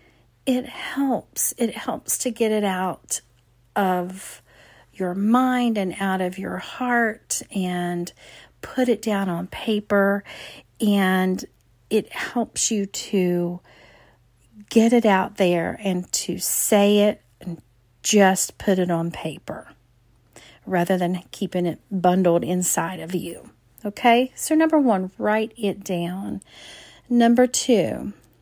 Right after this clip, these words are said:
you're going to inhale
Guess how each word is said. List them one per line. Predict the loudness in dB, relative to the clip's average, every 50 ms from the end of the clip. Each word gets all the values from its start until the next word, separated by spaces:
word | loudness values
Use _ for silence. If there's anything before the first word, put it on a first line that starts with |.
| _ -20 -20 -20 -20 -20 -20 -20 _ _
you're | -2 0 4
going | 6 6 6 6 4 2 2
to | 0 -2 -2 0 0 0 0 0 -2 -6 _ _ _ _ 2
inhale | 4 4 6 6 4 2 0 -2 2 2 4 4 4 2 2 0 -2 -4 -8 -10